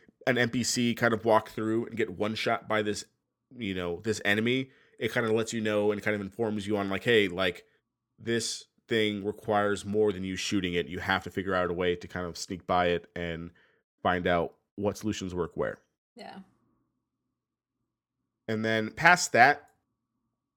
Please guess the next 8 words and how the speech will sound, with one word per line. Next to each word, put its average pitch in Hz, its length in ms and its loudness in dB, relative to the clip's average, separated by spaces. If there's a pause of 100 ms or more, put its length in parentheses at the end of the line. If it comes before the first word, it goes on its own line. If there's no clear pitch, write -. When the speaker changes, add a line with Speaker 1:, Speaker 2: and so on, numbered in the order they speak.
(160)
Speaker 1:
you 123 140 2
have 117 440 6
the 110 420 -2
A 110 160 8
I 101 220 6
in 131 240 0
the 127 60 0
game. 131 360 0